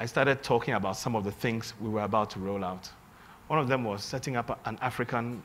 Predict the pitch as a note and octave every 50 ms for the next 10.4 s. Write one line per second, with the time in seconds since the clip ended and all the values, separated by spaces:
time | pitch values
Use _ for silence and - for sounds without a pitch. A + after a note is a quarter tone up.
0 | - - B2 A#2 A2 A2+ A2 A2 A2 A#2+ - F#2 G#2 G#2+ G#2 G#2 - A#2 - A2
1 | A2 - A#2 G#2 - - F#2 F2 F2+ F#2+ F#2+ G#2 G#2 G#2+ A2 - - B2 A2+ -
2 | - G#2+ G#2+ G#2 A2 G2+ G2 G2 F#2+ - G#2+ G#2 A2 A2 - - - - - -
3 | - - - A#2+ A#2 - B2+ G#2+ - A2 - B2 - A#2 G#2+ - G#2+ - - G#2
4 | - - G#2+ F#2 F#2+ - - - G2 E2 - - - - - - - - - -
5 | - - - - - - - - - A#2 - C#3+ C#3 C#3 C#3 C3 C3 - - -
6 | E3 D#3 D#3 D3+ D3+ D3 C#3+ - - A#2+ A2+ G#2+ G2 - - - - - - -
7 | - - - - - - - - - - - - - - - - - - - G#2+
8 | G2+ G2 F#2 G2 A#2 A#2+ E3+ F#3 F3 F#3 F3+ E3+ D#3 C3+ B2+ C#3 B2+ A2 A#2+ A#2+
9 | A#2 A#2+ A#2+ A#2 A#2 A#2+ - - - - - - - - B2 A2 A#2+ A2+ - -
10 | G#2 F#2+ G#2 C3+ - - -